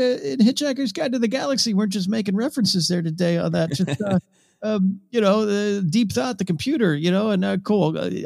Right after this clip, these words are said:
Speaker 1: I'll, I'll get the program started. Come back in seven billion years. I'll be here. You, you can just check in with me. Uh, you know, Palpatine goes back and, and the process, the Sith Eternal, you gotta imagine there's some people around here like, "Cool, we're getting an army going.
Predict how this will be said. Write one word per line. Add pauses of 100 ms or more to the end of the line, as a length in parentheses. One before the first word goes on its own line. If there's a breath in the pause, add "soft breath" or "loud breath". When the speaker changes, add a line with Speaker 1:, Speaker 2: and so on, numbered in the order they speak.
(280)
Speaker 1:
I'll,
I'll
get
the
program
started.
Come
back
in
seven
billion
years.
I'll
be
here.
You,
you
can
just
check
in
with
me. (380 loud breath)
Uh,
you
know,
Palpatine
goes
back
and,
and
the
process,
the
Sith
Eternal,
you
gotta
imagine
there's
some
people
around
here
like,
"Cool,
we're
getting
an
army
going.